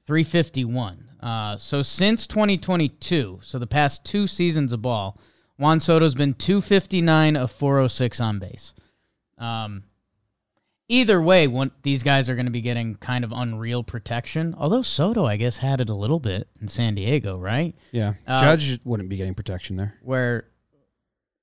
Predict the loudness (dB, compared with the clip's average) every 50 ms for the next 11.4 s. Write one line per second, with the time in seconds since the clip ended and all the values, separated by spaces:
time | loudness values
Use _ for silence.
0 | _ _ -4 0 2 2 4 4 4 6 6 6 6 4 2 4 4 4 4 4
1 | 4 2 2 2 2 2 0 -2 -2 0 0 0 0 0 -6 -8 -10 -12 _ _
2 | -6 -6 -6 -6 -6 -10 -10 -12 -8 -6 -4 -4 -2 -4 -6 -8 -10 -8 -10 -10
3 | -10 -10 -14 -14 -16 -18 _ _ -10 -10 -10 -8 -10 -10 -8 -6 -4 -4 -4 -6
4 | -8 -10 -8 -8 -6 -6 -6 -8 -10 -14 _ _ -14 -14 -14 -10 -8 -8 -6 -6
5 | -8 -8 -8 -10 -12 -16 _ _ _ _ _ _ -12 -12 -10 -8 -8 -8 -8 -8
6 | -10 -12 -12 -10 -10 -8 -10 -10 -12 -12 -14 -12 -8 -8 -6 -6 -6 -6 -6 -6
7 | -4 -4 -4 -4 -4 -6 -6 -8 -6 -2 -2 -2 -2 -2 -4 -6 -6 -10 -16 -20
8 | _ _ _ _ _ _ _ _ _ _ _ _ _ _ _ _ _ -2 0 2
9 | 2 2 2 2 4 4 4 6 4 4 4 4 2 2 0 -4 -4 -2 -2 -2
10 | -2 -2 -4 -4 -2 0 0 0 0 -2 -2 -2 -2 0 2 4 4 4 4 4
11 | 2 2 2 2 2 2 0 -2